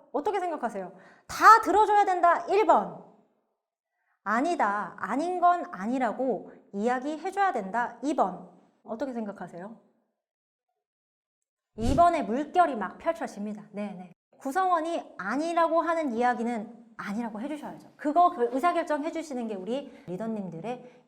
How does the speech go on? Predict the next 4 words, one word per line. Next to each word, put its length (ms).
역할이니까요. 1000
그런데 600
어떻게 500
이야기해주느냐. 1040